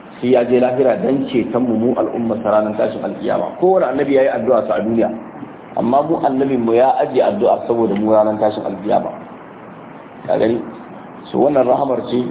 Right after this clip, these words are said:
da tausayi da amma Allah ya ce, "Fa bima rahmatin min Allah linta lahum." Annabi yana da haƙuri, yana da sauƙin kai. Eh, inda Annabi yana da zafin kai da sahabbai ba za su samu zuwa wurin shi su rika zama ba, za su rika tsoron shi.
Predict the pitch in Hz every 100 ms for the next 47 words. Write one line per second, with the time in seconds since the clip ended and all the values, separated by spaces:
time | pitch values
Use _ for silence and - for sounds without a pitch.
0 | - 131 101 90 104 123 123 123 120 127
1 | 120 110 113 107 110 117 123 131 127 117
2 | 117 117 123 110 113 113 113 151 151 120
3 | 110 101 - - - - - - - -
4 | 143 135 117 110 - 127 117 117 - -
5 | - - - 131 123 107 - - - 147
6 | 151 160 160 151 170 104 - - - -
7 | - - - - - - - - - -
8 | 120 107 85 135 - 113 131 127 127 117
9 | 104 113 120 131 127 127 113 101 - 160
10 | 170 139 123 120 - 107 117 110 127 110
11 | 110 117 113 107 107 95 95 101 131 -
12 | 117 - 101 104 110 -